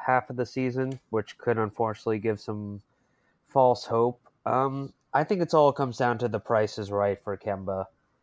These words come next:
And, you know, either be a first, a young player, and the ability to get rid of one of the bad contracts.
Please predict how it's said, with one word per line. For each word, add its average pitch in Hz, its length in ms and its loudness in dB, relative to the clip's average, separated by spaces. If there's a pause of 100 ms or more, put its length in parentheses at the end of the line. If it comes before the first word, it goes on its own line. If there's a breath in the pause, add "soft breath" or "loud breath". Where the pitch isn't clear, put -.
(200)
And, 98 560 -6
you 101 120 -8
know, 98 240 -2
either 98 180 -2
be 101 240 -6
a 98 60 -2
first, 127 460 2
a 120 40 -6
young 113 260 0
player, 113 520 0 (100)
and 113 260 -2
the 110 100 -4
ability 107 580 -2
to 101 120 -8
get 104 200 -2
rid 104 180 -2
of 101 100 -2
one 101 200 -4
of 98 80 -8
the 98 60 -2
bad 101 340 0
contracts. 110 760 -2